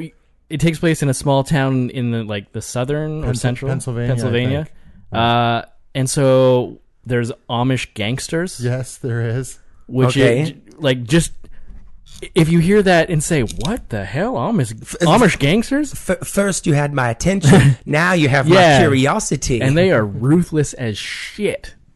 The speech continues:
Speaker 1: Uh, and seeing this ex-con who's pretending to be a sheriff, but, and, like, he doesn't follow any of the red tape. <laughs> He just gets shit
Speaker 2: Yeah,
Speaker 1: done.
Speaker 2: yeah.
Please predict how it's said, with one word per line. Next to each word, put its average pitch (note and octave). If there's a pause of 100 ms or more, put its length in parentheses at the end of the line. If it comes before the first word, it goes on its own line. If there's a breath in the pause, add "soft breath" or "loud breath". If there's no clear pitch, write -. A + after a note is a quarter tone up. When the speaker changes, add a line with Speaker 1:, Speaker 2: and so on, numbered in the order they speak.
(140)
Speaker 1:
Uh, G2+ (640)
and B2+
seeing D#3
this D3+
ex-con B2
who's A2
pretending A#2+
to A#2
be A#2
a A2
sheriff, G#2 (260)
but, A2+ (160)
and, A#2
like, A2+ (300)
he A#2
doesn't B2
follow G#2+
any G#2+
of G2+
the G2+
red F#2+
tape. G2+
<laughs> -
He B2
just B2+
gets C#3
shit A#2+
Speaker 2:
Yeah, G#2
Speaker 1:
done. B2+
Speaker 2:
yeah. B2